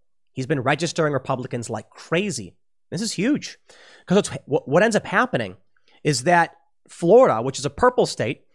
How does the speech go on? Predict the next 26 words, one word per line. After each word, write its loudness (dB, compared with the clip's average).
is -4
gonna 2
have 0
more 4
registered 0
Republicans -2
than 0
Democrats -2
for -14
the -6
first 0
time 0
in, -6
I -8
think, -4
in -4
generations. -2
Take 0
a 2
look -2
at 2
this. -4
Florida's 4
twenty-seventh 0
congressional -2
district. -6